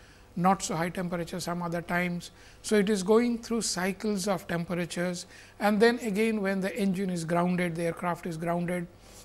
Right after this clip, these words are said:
it is cold. So, the material of the turbine is continuously being treated to high temperature and then for long period of time to, uh, cold state of,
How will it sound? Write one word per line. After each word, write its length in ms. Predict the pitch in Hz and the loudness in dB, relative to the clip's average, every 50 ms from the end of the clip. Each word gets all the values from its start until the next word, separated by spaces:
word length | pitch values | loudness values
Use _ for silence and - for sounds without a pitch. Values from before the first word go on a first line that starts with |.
| - - - - - - - - | -20 -20 -20 -20 -20 -20 -20 -6
it 160 | - 220 185 190 | -2 0 2 2
is 160 | 196 180 165 | 2 2 0
cold. 360 | - - 190 165 139 127 127 - - - - - - - - - - - - - - - - - - - - | 0 0 0 0 0 -2 -6 -12 -18 -20 -20 -20 -20 -20 -20 -20 -20 -20 -20 -20 -20 -20 -20 -20 -20 -20 -10
So, 300 | - - 196 190 214 208 - - - - - - - - - - - | -2 0 2 2 2 0 -4 -12 -20 -20 -20 -20 -20 -20 -20 -12 -8
the 300 | 220 185 180 185 180 180 | -4 -2 0 2 2 2
material 760 | 170 170 175 175 - - 254 262 247 233 202 175 160 156 175 - - - - | 2 2 0 0 2 2 2 4 4 4 4 2 2 0 -4 -8 -14 -10 -4
of 240 | 220 180 175 165 - | -2 -2 -2 -2 -4
the 100 | 185 165 | -6 -4
turbine 520 | - 180 170 165 160 160 165 165 160 180 | -2 -2 -2 0 2 2 2 2 0 -2
is 180 | 190 175 160 - | -4 -6 -6 -6
continuously 800 | - 180 175 175 190 208 202 208 208 208 202 208 - 196 196 180 | -6 -6 -4 -4 -2 -2 0 0 -2 -2 -4 -6 -4 -4 -2 -2
being 320 | 165 175 180 196 226 240 - - - - - - - - - - - - - - - - | 0 0 0 0 0 -4 -8 -16 -20 -20 -20 -20 -20 -20 -20 -20 -20 -20 -20 -20 -18 -8
treated 580 | - - 226 247 240 240 220 208 190 180 - - | 0 4 4 4 6 4 2 2 2 0 -2 0
to 280 | 202 190 190 190 190 190 - - - - - - - - - | 2 4 4 2 0 -4 -8 -16 -20 -20 -20 -20 -20 -20 -4
high 200 | - 175 196 208 | 2 4 4 4
temperature 720 | 190 208 196 196 185 208 208 202 190 - 214 208 208 208 208 - | 4 2 -2 -2 -2 -2 -2 -2 -2 -2 0 0 0 0 0 0
and 240 | 180 185 185 175 | 0 0 0 2
then 180 | 175 190 196 202 | 2 0 0 0
for 240 | 196 - 190 185 185 | -2 -2 -2 0 0
long 320 | 180 185 190 196 202 196 | 2 2 2 2 2 0
period 380 | 196 - 220 196 180 190 175 180 | -4 -4 -4 -2 -2 -2 -2 -2
of 160 | 175 160 - | -4 -4 -4
time 280 | - 180 175 180 175 160 | -2 -2 0 0 -2 -2
to, 220 | - 190 190 240 - - - - - - - - - - - - | -2 -2 -2 -2 -2 -6 -14 -20 -20 -20 -20 -20 -20 -14 -8 -4
uh, 220 | 180 170 170 175 - - - - - - - - - - - | -2 -2 -2 -4 -6 -10 -16 -20 -20 -20 -20 -20 -20 -16 0
cold 300 | - 220 202 202 190 185 | 4 6 6 6 4 2
state 320 | - - - 190 185 180 180 | 0 -2 -2 -2 -2 -2 -2
of, 320 | 175 196 190 - - - | -4 -4 -6 -10 -16 -18